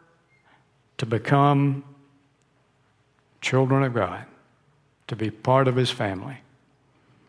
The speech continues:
Those who believe in his name, who were born not of the, of blood," not, you don't inherit from your Christian parents'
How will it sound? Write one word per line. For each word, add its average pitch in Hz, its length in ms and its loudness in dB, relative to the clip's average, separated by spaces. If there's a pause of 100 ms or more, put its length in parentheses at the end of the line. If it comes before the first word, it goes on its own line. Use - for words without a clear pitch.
(1200)
Those 131 220 6
who 127 100 4
believe 120 320 2
in 110 80 -2
his 101 160 -2
name, 101 420 -4 (600)
who 139 120 4
were 135 100 4
born 131 300 4
not 135 400 4
of 151 140 2
the, 151 120 4 (280)
of 139 280 2
blood," 120 340 4
not, 123 300 2 (420)
you 120 120 -2
don't 135 280 0 (140)
inherit 131 720 4 (580)
from 120 240 4
your 117 320 0 (460)
Christian 135 420 2
parents' 123 520 2